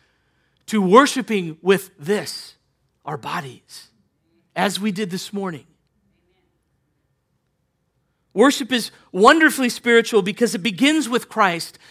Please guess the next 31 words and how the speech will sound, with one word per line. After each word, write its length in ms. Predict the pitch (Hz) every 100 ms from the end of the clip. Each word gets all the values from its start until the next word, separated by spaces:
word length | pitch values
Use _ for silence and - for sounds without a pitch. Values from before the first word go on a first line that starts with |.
| _
It 100 | 214
begins 340 | 208 190 285 233
with 140 | 240
a 60 | 214
high 400 | - 262 269 262
view 520 | 190 269 285 233 196 - -
of 140 | 180
who 220 | - 269 262
God 280 | 240 220
is, 500 | 226 247 240 175 156 - - -
of 140 | - 190
his 180 | 233 175
glorious 800 | 226 247 294 285 254 202 185
and 180 | - 208
his 260 | 220 226 - _ -
majestic 800 | 208 156 170 277 - 262 226
nature, 580 | 214 233 226 208 156 143 _ _ _ _ _ _ _
of 140 | 175 185
his 180 | 233
eternal 680 | 247 247 - - 269 262 240
will 420 | 196 254 233 196 - - _
to 180 | 220 214
act 340 | 226 220 208
lovingly 840 | 202 233 262 262 233 196 165 156 -
and 240 | - 180 202
mercifully 560 | 254 269 240 - 214
on 140 | 190 180
behalf 360 | 180 175 180
of 60 | 180
his 160 | 165 -
creation, 720 | 185 170 170 175 160 135